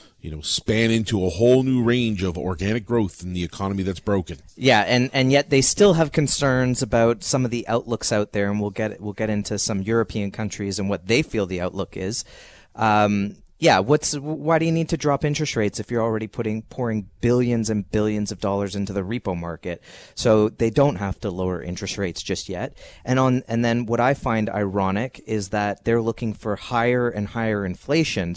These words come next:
Speaker 2: In other words, translate that to people. They want you to spend more on goods and services.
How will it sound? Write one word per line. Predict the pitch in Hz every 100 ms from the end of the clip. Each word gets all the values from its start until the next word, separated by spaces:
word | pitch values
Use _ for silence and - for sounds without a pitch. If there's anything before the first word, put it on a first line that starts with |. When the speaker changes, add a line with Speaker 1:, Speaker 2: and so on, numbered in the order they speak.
| -
Speaker 2:
In | 104 104
other | 107 110
words, | 104 98 -
translate | - 117 113 107 101 90
that | 110 135
to | -
people. | - 92 - 92 - - - _ _ -
They | 107 147
want | 170 175 117
you | 139
to | 135
spend | - - 147 147
more | 135 143
on | 135 127
goods | 117 127 120
and | 110
services. | 120 123 117 98 78 -